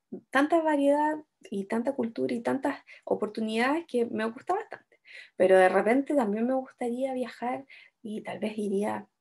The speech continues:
a Estados Unidos o me iría, mm, me gusta Italia,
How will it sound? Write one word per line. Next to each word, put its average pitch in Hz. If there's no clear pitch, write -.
a 202
Estados -
Unidos 233
o 180
me 233
iría, 202
mm, -
me 190
gusta -
Italia, 233